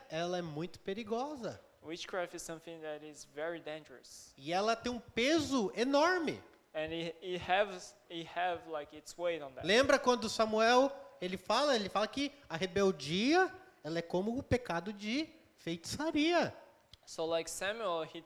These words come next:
Speaker 2: he says that, uh, rebellion is the same weight as,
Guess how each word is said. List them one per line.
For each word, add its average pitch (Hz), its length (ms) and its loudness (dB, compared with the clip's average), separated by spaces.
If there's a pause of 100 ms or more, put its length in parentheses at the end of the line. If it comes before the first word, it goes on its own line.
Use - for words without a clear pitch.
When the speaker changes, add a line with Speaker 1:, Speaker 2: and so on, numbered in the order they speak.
(140)
Speaker 2:
he 165 160 -16
says 165 340 -4
that, 156 320 -2
uh, 147 420 -6 (1160)
rebellion 170 600 0
is 160 220 -8
the 156 80 -14
same 175 420 -8
weight 175 520 -4
as, 160 580 -6